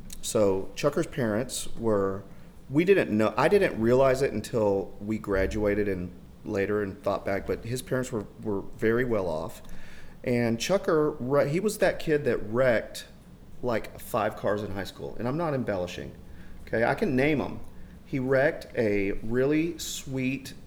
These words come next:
eighty-seven Monte Carlo. Like, back then, you have to remember, we graduated in ninety-one, so that was, like, a new, almost a new Monte Carlo, like, really nice,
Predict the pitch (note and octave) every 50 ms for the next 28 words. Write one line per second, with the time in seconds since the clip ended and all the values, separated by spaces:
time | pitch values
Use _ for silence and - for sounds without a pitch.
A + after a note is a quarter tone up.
0 | - - A#2 B2 B2+ C3 C#3 C3+ - - C3+ B2 A#2 A#2+ B2 A#2+ A#2+ B2+ C3 C3+
1 | - - - - - - - - - - A2 G#2+ G#2+ G#2+ A#2 B2 - G#2 F#2+ F#2+
2 | F2 F2+ F#2+ B2 D3 - - - - - - - - - - - - - - A#2+
3 | G2 - - - - - C3+ C#3+ D#3 - - G#3 G3+ D#3 C#3+ D3 D#3 E3 - E3+
4 | D#3 D3 D3 E3 D#3+ C3+ G#2 G#2 B2 C3 B2 C3 C3 C3 C#3 C#3+ D3 C#3+ C3 B2
5 | A#2 A2+ A2+ A2+ A#2 A#2 A#2 A#2+ C#3 F3+ F3 B2 G#2 G#2 G2 A2 A2 G2+ A#2+ A2+
6 | A2+ A2 G2+ - - A2 G#2 G#2 G#2+ A2 A2+ A#2+ A#2 B2 - A#2+ A#2+ B2+ C3+ C3+
7 | C3 - B2+ A#2+ A#2 A#2 G#2+ A2 G#2 G2+ G2 - A#2 G2 F#2 F2+ F2 E2 E2+ F2+
8 | - G2 G#2 A2+ A#2+ A#2+ A#2 A2+ A2+ G#2 F#2+ F2+ - - - - -